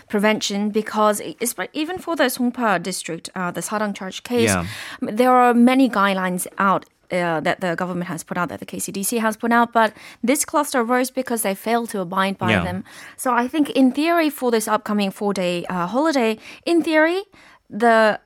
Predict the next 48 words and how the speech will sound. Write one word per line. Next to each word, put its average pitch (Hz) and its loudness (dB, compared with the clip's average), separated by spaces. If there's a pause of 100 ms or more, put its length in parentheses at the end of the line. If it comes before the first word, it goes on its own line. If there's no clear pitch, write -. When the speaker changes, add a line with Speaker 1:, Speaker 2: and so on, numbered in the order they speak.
(100)
Speaker 1:
guidelines 233 2
put 214 -4
out 214 0
by 208 0
the 208 -6
K 208 -6
C 202 -6
D 196 -4
C 233 -2
and 175 -2
N 170 -4
H 170 -8
I 185 -4
and 185 -4
so 185 -4
on, 190 0 (220)
it 240 0
should 240 -2
be 254 -4
enough, 254 0 (100)
but 190 2 (240)
realistically 202 0
speaking, 185 -6
not 185 -2
everyone 180 -8
is 175 -10
going 180 -8
to - -16
follow 190 -8
them, 190 -8
which 196 -8
is 180 -6
the 175 -12
big - -10
factor. - -16
Speaker 2:
Right, 101 2
and 110 -2
so 117 4
it's 110 0
almost 113 0
a 101 -6
situation 107 -2
where 95 0
we're 92 0
bracing 104 0
ourselves, 87 -2
maybe, 92 -2
uh, 85 0